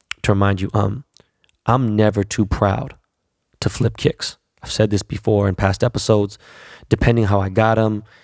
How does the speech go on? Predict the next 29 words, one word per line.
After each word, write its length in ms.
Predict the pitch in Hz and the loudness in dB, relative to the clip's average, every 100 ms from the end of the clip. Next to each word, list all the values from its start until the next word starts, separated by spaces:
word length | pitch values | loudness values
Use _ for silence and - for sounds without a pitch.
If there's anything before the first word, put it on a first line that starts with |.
| - | -4
you 120 | 120 | 0
know, 160 | 104 98 | 2 2
if 100 | - | 0
I 80 | |
wear 260 | 98 104 104 | 0 2 2
'em, 100 | 104 | 2
you 60 | 123 | 2
already 160 | 120 | 4
know 160 | 107 107 | 2 4
that 200 | 110 120 | 2 2
used 380 | 104 131 127 - _ - - | 2 4 2 -4 _ -20 -2
kick 200 | 143 - | 0 2
game, 320 | 110 98 92 | 2 2 -2
n-, 200 | 120 107 | -6 -6
you 80 | 110 | -2
know, 100 | 98 | -2
the 100 | 92 | -2
near 200 | 101 127 | 0 0
dead 200 | 131 143 | 2 0
stock, 300 | - 143 139 - | 0 -2 -2 -4
that 120 | 127 | -4
shit's 200 | - - | -4 -10
a 40 | |
crazy 400 | - 117 113 107 | -4 -2 0 0
ass 160 | 110 104 | -2 0
game 240 | 123 107 | -2 -2
right 140 | 104 - | -4 -6
there, 140 | - | -6
right? 260 | - - 113 | -2 -2 -4